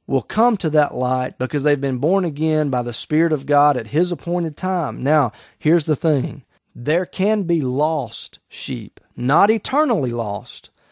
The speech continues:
but sheep can be lost in this life, meaning that they've strayed from the shepherd.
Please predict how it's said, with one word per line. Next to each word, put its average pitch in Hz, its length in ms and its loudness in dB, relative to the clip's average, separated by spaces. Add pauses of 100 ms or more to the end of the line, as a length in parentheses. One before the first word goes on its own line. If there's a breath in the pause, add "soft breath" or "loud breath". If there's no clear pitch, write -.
(300 soft breath)
but - 140 -2
sheep - 420 0
can 170 180 2
be 156 140 4
lost 170 460 2
in 147 160 0
this 185 240 -2
life, 170 340 2
meaning 156 320 0
that 135 140 -2
they've 123 180 -2
strayed 151 420 0
from 165 140 -6
the 160 80 -4
shepherd. 113 540 -6